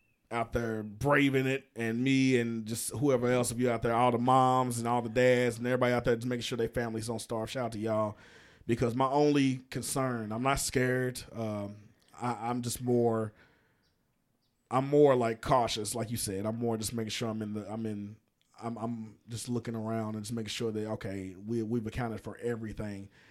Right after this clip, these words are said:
But my main concern, the only thing I worry about is that people can't eat. Because if people can't eat, you know they're gonna, it's gonna be some drastic measures taken. 'Cause you know how you get when you get hangry. Just imagine you got a family of five or a family of four to feed. Or man,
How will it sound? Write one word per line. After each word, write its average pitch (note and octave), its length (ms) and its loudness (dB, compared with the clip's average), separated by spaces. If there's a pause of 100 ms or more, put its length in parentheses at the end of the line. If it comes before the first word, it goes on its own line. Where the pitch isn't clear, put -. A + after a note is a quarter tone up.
(440)
But G#2+ 320 2
my A2 160 -4
main B2 300 0
concern, G#2 640 -6
the G#2+ 60 -6
only C3 160 0
thing C3+ 140 -4
I A#2+ 40 -4
worry A2+ 260 -2
about G2+ 220 -4
is - 80 -6
that G2+ 100 -12
people G#2+ 240 -10
can't F#2 240 -12
eat. F#2 180 -18 (520)
Because G2 260 -16
if G#2 80 -18
people D3 220 -6
can't C#3 200 -4
eat, A#2 220 -4
you A2 100 -6
know A2+ 160 -6
they're G#2+ 120 -6
gonna, G#2 260 -8
it's G#2+ 120 -10
gonna G#2+ 120 -10
be G#2+ 60 -6
some G2 120 -12
drastic G2+ 380 -8
measures G2 260 -12
taken. F2+ 340 -10 (280)
'Cause G#2+ 180 -4
you B2 60 -2
know B2+ 100 0
how B2+ 80 2
you A#2+ 140 0
get A#2+ 120 2
when A2 100 -2
you A2 40 -2
get A2+ 160 -2
hangry. G2+ 380 -6 (500)
Just B2+ 160 -6
imagine A#2 320 0
you A2+ 60 -2
got A2+ 140 0
a - 40 -4
family A2 500 -4
of A#2 60 -8
five G#2+ 440 -4
or G2+ 100 -6
a G2 40 -8
family G#2+ 420 -6
of G2+ 80 -8
four A2 280 -4
to G2+ 60 -8
feed. G2+ 520 -6 (300)
Or G2 120 -8
man, A2+ 300 -2